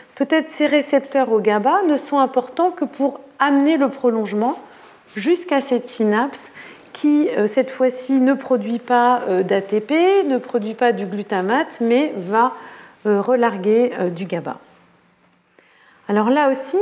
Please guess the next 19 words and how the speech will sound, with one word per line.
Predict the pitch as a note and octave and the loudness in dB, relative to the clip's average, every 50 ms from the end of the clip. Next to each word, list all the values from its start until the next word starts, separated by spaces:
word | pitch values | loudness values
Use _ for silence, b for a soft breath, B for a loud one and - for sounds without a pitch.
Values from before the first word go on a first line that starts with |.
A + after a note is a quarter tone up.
| A4 G#4+ | 0 0
pour | - D#4 | 0 0
les | C4+ C4+ | 2 0
synapses, | C4 C4+ - C4 B3+ B3+ B3+ B3+ B3+ B3+ - - - A#3 | 0 0 0 0 2 2 2 0 0 -2 -4 -4 0 0
euh, | G#3 G3+ G3 G3 F#3+ F#3+ F#3+ B B B B B B B B B B - | 2 2 2 0 0 -2 -4 B B B B B B B B B B -2
inhibitrices, | B3 B3 A#3+ A#3 G#3+ A3 A3 G#3+ - - B3+ C#4+ F4 G4+ G4 - | 0 2 2 2 0 0 -4 -4 -4 -2 0 2 2 0 0 -2
on | - A#3+ | -2 -2
se | A#3 - | -4 -2
retrouve | - B3 A#3 A#3 - - D4 D#4 D#4+ C#4+ B3+ | -2 -2 -2 -2 -2 -2 -2 0 0 -2 -2
dans | G#3 A#3 A#3+ | -2 -2 0
cette | A#3+ - A#3 A3+ A#3+ | 0 -2 -2 0 -2
espèce | A#3 A#3 - C4 C4+ A3+ | -2 -2 -2 -2 -2 0
de | G3+ G#3+ | 0 -2
dualité | G#3 F#3 F#3 A3 G#3+ G3+ G3+ G3+ F#3 - - G#3+ A3+ C4+ E4+ F#4 | -4 -2 0 0 0 0 -2 -4 -6 -4 -2 0 2 2 2 2
où | E4 B3+ A#3 | 2 2 0
il | G3+ | 2
y | G3 A#3 | 2 2
a | A#3 A#3+ A#3+ A#3+ - | 2 2 0 0 0
un | B3 B3+ B3+ | 0 0 0
papier | B3 C4+ B3+ B3+ B3 B3+ - - B3 B3+ B3+ B3+ B3 | 2 0 0 0 -2 -6 -6 -2 0 2 2 0 0